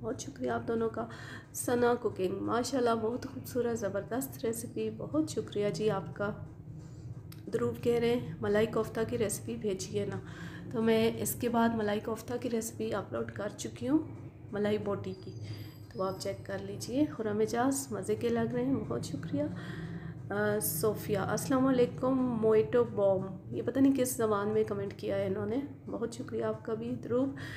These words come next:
शुक्रिया फटाफट अपडेट देने के लिए। <laughs> मेरी कोशिश होती है कि मैं फ़ौरन से आपके कमेंट्स का रिप्लाई करूँ।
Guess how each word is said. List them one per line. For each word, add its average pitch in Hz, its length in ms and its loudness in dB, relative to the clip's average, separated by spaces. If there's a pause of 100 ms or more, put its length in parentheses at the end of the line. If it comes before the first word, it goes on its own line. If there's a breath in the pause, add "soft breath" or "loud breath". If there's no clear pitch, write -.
(160 loud breath)
शुक्रिया 269 380 6
फटाफट 262 540 2
अपडेट 202 420 2
देने 196 220 0
के - 160 -4
लिए। 107 240 -4 (260 loud breath)
<laughs> - 280 -8
मेरी 233 140 6
कोशिश - 460 8
होती 240 300 6
है 226 100 6
कि 233 80 0
मैं 220 160 4
फ़ौरन 262 380 6
से 269 180 2
आपके - 380 0
कमेंट्स 208 400 0
का 233 160 -4
रिप्लाई 202 380 0
करूँ। 202 320 2